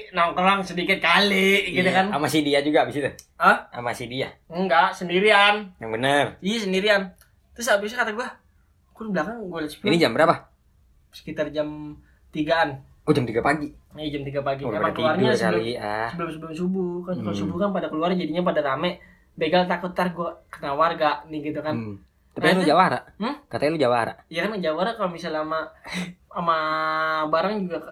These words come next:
Speaker 1: takut.
Speaker 2: Iya, ngeri ya.
Speaker 1: Ngeri.
Speaker 2: Nyawa tetap nyawa ya.
Speaker 1: Iya, dia berdua,
Speaker 2: Iya.
Speaker 1: gua sendiri, gua takut.
Speaker 2: Iya.
Speaker 1: <laughs> Iya kan?
Speaker 2: Tetap manusia biasa, Bang.
Speaker 1: Iyalah.
Speaker 2: Iya.
Speaker 1: Terus habis itu kata gua, "Ih, di spion belakang ada yang ngikutin," gua, kata gua.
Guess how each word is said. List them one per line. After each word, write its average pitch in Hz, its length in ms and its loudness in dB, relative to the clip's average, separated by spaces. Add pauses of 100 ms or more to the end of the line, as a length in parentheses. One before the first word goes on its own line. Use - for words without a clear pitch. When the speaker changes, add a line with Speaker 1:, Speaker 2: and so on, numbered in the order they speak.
(100)
Speaker 1:
takut. 208 360 -4
Speaker 2:
Iya, 120 220 0
ngeri 139 260 2
ya. 107 140 -2 (180)
Speaker 1:
Ngeri. 185 280 -4
Speaker 2:
Nyawa 127 240 4
tetap 131 240 0
nyawa 139 200 2
ya. 123 240 2
Speaker 1:
Iya, 180 280 -6
dia 180 100 0
berdua, 214 320 -2
Speaker 2:
Iya. 147 80 -2
Speaker 1:
gua 185 100 0
sendiri, 202 380 -4
gua 147 160 -6
takut. 175 300 -4 (160)
Speaker 2:
Iya. 131 180 0
Speaker 1:
<laughs> - 400 0 (1040)
Iya 196 140 4
kan? 226 200 4
Speaker 2:
Tetap 147 240 -4
manusia 147 300 0
biasa, 135 240 0
Bang. 190 100 2
Speaker 1:
Iyalah. 185 540 4 (280)
Speaker 2:
Iya. 113 200 -10 (320)
Speaker 1:
Terus 233 140 -2
habis 202 200 2
itu 269 140 -4 (420)
kata 196 220 0
gua, 254 120 -6
"Ih, 220 120 -4
di 180 160 -4
spion 240 320 -6 (240)
belakang 190 400 2 (560)
ada 170 160 0
yang 175 160 0
ngikutin," 254 420 -4
gua, 160 160 -2
kata 160 140 -10
gua. 185 120 -6